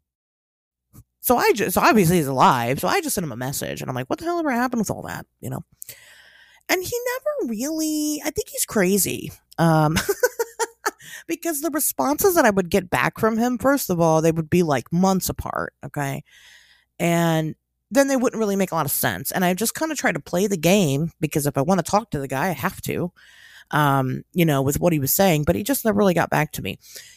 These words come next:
He posted something on Facebook today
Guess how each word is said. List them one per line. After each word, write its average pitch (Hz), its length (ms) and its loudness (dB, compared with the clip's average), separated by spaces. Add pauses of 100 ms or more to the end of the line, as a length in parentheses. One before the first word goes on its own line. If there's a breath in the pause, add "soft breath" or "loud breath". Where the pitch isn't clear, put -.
(160 loud breath)
He 392 240 6
posted 370 480 4
something 165 440 2
on 185 180 2
Facebook 143 460 0
today 294 320 4